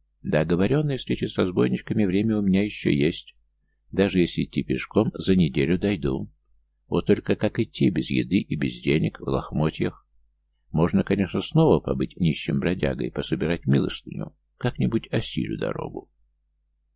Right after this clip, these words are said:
Но тут в голову пришла интересная идея, где-то неподалёку должна быть ферма,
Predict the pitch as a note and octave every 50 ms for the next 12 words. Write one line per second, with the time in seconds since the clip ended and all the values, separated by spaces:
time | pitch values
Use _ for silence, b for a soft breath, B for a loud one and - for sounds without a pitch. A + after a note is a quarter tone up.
0 | _ _ - D2+ D2 - E2 D2 C#2+ C#2 C2+ D#2+ G2 B2 B2 A#2+ A#2 G#2 - G#2
1 | F#2+ - - - F#2+ F#2+ F2 E2 - D2+ C#2+ D#2+ F2 - - - F#2 F#2 - -
2 | F2 D#2+ F#2 A2 A#2+ G2 C2+ A1+ A1+ A1+ A#1+ C2+ C2 - D2 C#2+ C#2+ - - -
3 | C2 B1+ F2 G2 - - F2+ E2 D2+ C#2+ - D#2 D#2 D2+ D2 D2+ - - - -
4 | A2+ A#2+ - E2 C2+ A#1+ -